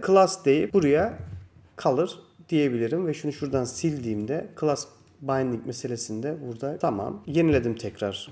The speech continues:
kodumu. Sarı olduğunu görüyorum. Gelip home view'un içerisine red dediğimde, kaydettiğimde kırmızı olduğunu, blue dediğimde de blue olduğunu görüyorum. Artık bu bir,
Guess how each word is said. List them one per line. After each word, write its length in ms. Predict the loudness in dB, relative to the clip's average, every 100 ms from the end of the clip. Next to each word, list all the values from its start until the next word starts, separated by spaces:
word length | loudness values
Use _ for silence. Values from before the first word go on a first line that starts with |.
| -8
kodumu. 440 | -6 -2 0 0 -2
Sarı 340 | 4 6 8
olduğunu 360 | 6 6 2 4
görüyorum. 500 | 4 4 2 0 6
Gelip 340 | 6 6 6
home 180 | 6 6
view'un 240 | 4 4
içerisine 760 | 0 2 2 2 0 0 0 2
red 240 | 2 4
dediğimde, 360 | 0 0 -2 -2
kaydettiğimde 680 | 2 2 2 -2 -2 -2 0
kırmızı 420 | 0 0 0 2
olduğunu, 540 | 0 0 -2 0 0 2
blue 240 | 2 2
dediğimde 380 | 0 -2 -4 -2
de 140 | -2 6
blue 140 | 10
olduğunu 380 | 12 10 8 6
görüyorum. 300 | 6 6 8
Artık 300 | 6 4 -2
bu 200 | 0 0
bir, 120 | -2